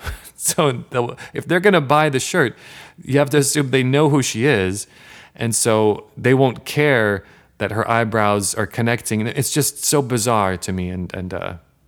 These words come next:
I hate it every time I see it. Anyway, though, I, I think you're right that she exists in her time, and she stands out as kind of a pillar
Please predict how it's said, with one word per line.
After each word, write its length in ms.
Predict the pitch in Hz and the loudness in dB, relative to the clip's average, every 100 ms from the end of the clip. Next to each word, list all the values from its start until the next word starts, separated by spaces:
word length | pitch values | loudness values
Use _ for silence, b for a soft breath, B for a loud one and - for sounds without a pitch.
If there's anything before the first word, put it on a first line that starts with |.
| _ _ _ _ 107 | _ _ _ _ -8
I 80 | |
hate 180 | 95 110 | -4 -4
it 100 | 90 | -4
every 140 | 87 87 | -8 -8
time 160 | 92 | -10
I 60 | 90 | -10
see 160 | - | -8
it. 120 | 95 - B B B B B 147 | -10 -12 B B B B B 0
Anyway, 340 | 143 135 113 | 2 4 2
though, 300 | 101 98 87 | 2 0 -2
I, 140 | 113 110 117 | -6 -4 -4
I 80 | |
think 280 | 113 139 120 | -2 -2 0
you're 140 | 113 104 | 0 0
right 320 | 101 98 - B B B B B | 0 -2 -8 B B B B B
that 200 | 101 92 | -8 -6
she 600 | - - 123 113 107 - | -6 -4 -2 -2 -2 -4
exists 640 | 120 107 123 131 - - - | -4 0 0 0 -2 -8 -6
in 180 | 147 156 | -2 0
her 180 | 117 107 | 0 -4
time, 580 | - 95 87 87 85 - - | -4 -2 -2 -4 -8 -14 -10
and 160 | 104 95 | -6 -4
she 120 | 98 | -4
stands 540 | - 123 120 120 107 | -4 -2 -2 -2 -2
out 360 | 110 123 101 - B B B B B B | 0 0 -2 -8 B B B B B B
as 580 | 95 92 92 87 - - - | -4 -2 -2 -4 -6 -8 -12
kind 180 | 107 107 | -6 -4
of 80 | 101 | -4
a 60 | |
pillar 600 | - - 160 123 90 87 | -6 -2 0 0 -2 -6